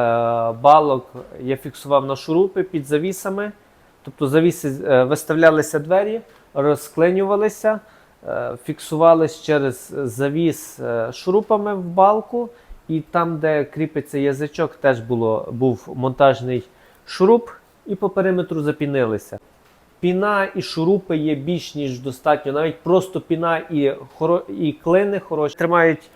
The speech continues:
достатньо, ніж, ніж, е... потрібно, і не треба ніяких там сверлити додаткових отворів для того, щоб, е... Закрити потім щ-, всякими декоративними штучками, і воно не, не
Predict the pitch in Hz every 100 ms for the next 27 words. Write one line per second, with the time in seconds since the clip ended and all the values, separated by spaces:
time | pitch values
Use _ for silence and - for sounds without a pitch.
0 | _ _ _ 135 139 156 - 180 185 185
1 | 147 143 139 139 - _ - - 151 147
2 | 143 - - 135 123 120 117 117 - 50
3 | 50 50 - 139 165 180 160 147 131 127
4 | 131 131 131 156 147 135 - - 123 -
5 | 127 131 131 123 117 - - _ 127 135
6 | 127 156 127 120 - - 147 147 - 131
7 | 123 117 120 - 127 127 - 113 - 113
8 | 110 110 110 107 _ _ _ _ 123 120
9 | 135 170 160 139 147 - 131 - - 147
10 | 139 131 127 120 123 117 135 151 143 143
11 | 151 143 135 131 - 160 - - 131 123
12 | 120 117 127 123 120 123 120 -